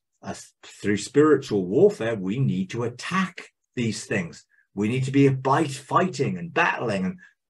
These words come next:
you've gone from, "Oh, love, everything's love, wonderful love," to, "We're on, we're at war, we're at war. Gotta keep our armor on, we're at war. Look at all these things around us. Look at the atmospheres all over us. We're at war, we're at war. We're gonna do this."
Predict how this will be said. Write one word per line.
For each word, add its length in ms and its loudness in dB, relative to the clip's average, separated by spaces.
you've 160 -4
gone 200 6
from, 260 2
"Oh, 300 2
love, 380 -2
everything's 460 -2
love, 320 -2
wonderful 420 -2
love," 380 2
to, 320 0
"We're 140 -2
on, 180 0
we're 240 4
at 60 -2
war, 380 4
we're 160 -4
at 60 -6
war. 420 4
Gotta 160 0
keep 220 2
our 180 2
armor 300 2
on, 140 -4
we're 160 -2
at 40 -10
war. 240 4
Look 160 -4
at 60 -4
all 120 -6
these 200 -2
things 240 0
around 160 2
us. 80 -2
Look 120 -2
at 100 -2
the 120 2
atmospheres 640 -2
all 180 2
over 300 4
us. 100 -2
We're 220 2
at 60 0
war, 240 2
we're 160 4
at 60 -2
war. 260 0
We're 80 2
gonna 180 0
do 160 -4
this." 760 -4